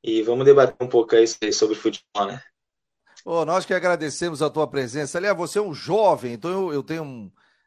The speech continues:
Speaker 2: né, chavão de chamar o pessoal. Fala, meu jovem. Então você é um cara jovem aí,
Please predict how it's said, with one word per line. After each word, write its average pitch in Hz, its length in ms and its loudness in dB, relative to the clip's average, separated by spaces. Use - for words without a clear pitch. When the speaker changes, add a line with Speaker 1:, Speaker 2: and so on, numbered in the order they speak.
Speaker 2:
né, 147 320 -6
chavão 135 360 -6
de - 80 -20
chamar 143 220 -6
o 139 40 -6
pessoal. 139 540 -6
Fala, 214 240 0
meu 151 180 -4
jovem. 123 560 0
Então 202 160 -12
você 180 240 -8
é 165 40 -6
um 143 40 -8
cara 127 300 -4
jovem 127 640 0
aí, 143 340 -6